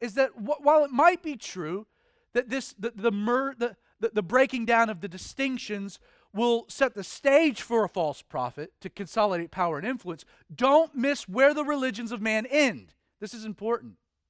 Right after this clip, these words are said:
Revelation thirteen is clear that the religions of, of men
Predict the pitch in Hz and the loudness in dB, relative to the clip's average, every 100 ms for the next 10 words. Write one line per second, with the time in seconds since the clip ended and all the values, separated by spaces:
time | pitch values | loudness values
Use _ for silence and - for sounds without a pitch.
0 | _ _ _ _ _ _ _ _ _ _ | _ _ _ _ _ _ _ _ _ _
1 | _ 208 277 285 277 247 269 262 214 247 | _ -2 0 0 -2 -6 -6 -8 -6 -6
2 | 247 240 185 - - 254 196 107 - _ | -6 -6 -12 -14 -8 -4 -4 -6 -14 _
3 | _ _ _ _ _ _ 233 233 226 220 | _ _ _ _ _ _ -4 -2 -2 0
4 | 240 269 254 302 - - 269 226 240 233 | 0 -2 -2 -4 -6 -2 -2 -2 -6 -8
5 | _ 214 160 202 262 175 135 214 | _ -2 0 0 2 0 -4 -10